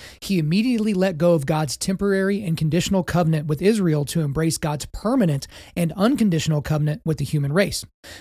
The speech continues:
New covenant values and imperatives stand in sharp contrast to the values and imperatives of the old covenant."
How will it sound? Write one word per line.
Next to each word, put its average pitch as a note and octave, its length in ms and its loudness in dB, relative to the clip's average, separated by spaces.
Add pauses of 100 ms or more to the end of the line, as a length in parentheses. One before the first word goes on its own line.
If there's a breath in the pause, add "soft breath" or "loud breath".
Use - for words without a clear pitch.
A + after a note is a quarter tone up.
(120 loud breath)
New G3 220 2
covenant A3 400 0
values D#3+ 480 0
and E3 180 -2
imperatives D#3 500 0
stand D3+ 300 -4
in C3+ 60 -4
sharp F3+ 340 -2
contrast D#3 600 -2
to E3+ 80 -4
the C#3+ 100 -2
values D#3 460 0
and D#3+ 100 -2
imperatives D3 540 -4 (280 loud breath)
of - 120 -2
the F3 160 -2
old D#3 400 2
covenant." C#3+ 320 -4